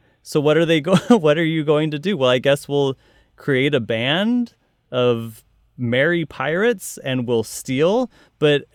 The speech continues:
in our core, we're still noblemen and we still operate under these rules.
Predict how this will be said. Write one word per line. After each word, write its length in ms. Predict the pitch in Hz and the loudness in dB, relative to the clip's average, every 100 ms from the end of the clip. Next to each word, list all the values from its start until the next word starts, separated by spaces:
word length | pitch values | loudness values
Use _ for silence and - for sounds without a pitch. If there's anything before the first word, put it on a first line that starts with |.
| - - | -20 -6
in 120 | 165 | -2
our 160 | 156 147 | 0 0
core, 360 | - 175 214 | 0 0 2
we're 180 | 202 156 | 4 2
still 340 | 147 - 175 175 | 0 -2 0 0
noblemen 580 | 147 147 170 170 131 127 | 2 2 2 0 0 0
and 140 | 131 | -2
we 80 | 131 | -4
still 260 | - 147 | -2 -2
operate 460 | 143 139 - 135 131 | 0 -2 -2 -2 -2
under 300 | 135 139 135 | -2 -2 -2
these 400 | 131 127 123 120 | -6 -6 -6 -6
rules. 760 | 110 123 190 139 117 123 131 | -6 -4 0 0 0 0 -4